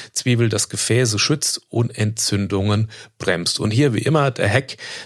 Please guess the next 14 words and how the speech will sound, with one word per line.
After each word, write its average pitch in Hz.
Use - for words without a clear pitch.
der -
Lifehack 110
oder 87
der -
Foodhack, 127
zehn 147
Minuten, 127
also -
schneiden 175
Zwiebel, 131
zehn 143
Minuten 113
ruhen 117
lassen 107